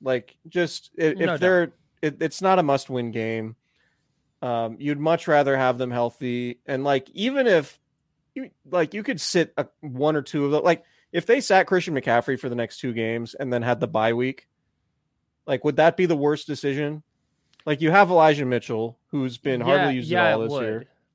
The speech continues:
Speaker 2: I don't
Speaker 1: You
Speaker 2: wanna
Speaker 1: think
Speaker 2: say
Speaker 1: that
Speaker 2: it
Speaker 1: would
Speaker 2: would be
Speaker 1: be a
Speaker 2: the worst
Speaker 1: terrible
Speaker 2: decision.
Speaker 1: decision?
Speaker 2: I, not necessarily terrible, but you have to beat Minnesota. And then you have the Bengals in week eight.
Speaker 1: Yeah.
Speaker 2: On a short week, by the way, since they play on Monday.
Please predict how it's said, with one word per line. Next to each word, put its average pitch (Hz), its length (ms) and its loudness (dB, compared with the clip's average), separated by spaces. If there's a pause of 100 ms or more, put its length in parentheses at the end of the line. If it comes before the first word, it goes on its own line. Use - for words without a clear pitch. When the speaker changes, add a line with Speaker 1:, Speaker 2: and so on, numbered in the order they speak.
Speaker 2:
I 160 60 -8
don't 185 120 -4
Speaker 1:
You - 20 -8
Speaker 2:
wanna 220 140 -6
Speaker 1:
think 131 80 -4
Speaker 2:
say - 40 0
Speaker 1:
that 123 60 4
Speaker 2:
it - 20 2
Speaker 1:
would - 40 4
Speaker 2:
would 127 60 -2
be 131 60 0
Speaker 1:
be - 40 4
a - 40 0
Speaker 2:
the 151 60 -4
worst 120 160 -14
Speaker 1:
terrible 139 340 -2
Speaker 2:
decision. 156 280 -6
Speaker 1:
decision? 170 200 -12 (720)
Speaker 2:
I, 170 180 -8
not 180 400 -6
necessarily 214 520 -8
terrible, 139 640 -12 (600)
but 139 480 -2 (320)
you 151 200 -10
have 156 200 -2
to 165 80 -10
beat 147 200 -8
Minnesota. 85 520 -16 (1120)
And 160 100 -8
then 208 120 -6
you 302 80 -4
have 359 100 -2
the 359 80 -4
Bengals 160 500 -6
in 127 140 -10
week 131 220 -12
eight. 120 260 -12 (680)
Speaker 1:
Yeah. 139 200 -6 (120)
Speaker 2:
On 180 100 -6
a 180 60 0
short 262 280 -4
week, 175 280 -2
by 135 120 -2
the 120 100 -10
way, 107 260 -10 (440)
since 160 220 -14
they 147 140 -4
play 165 160 -4
on 139 100 -4
Monday. 123 380 -10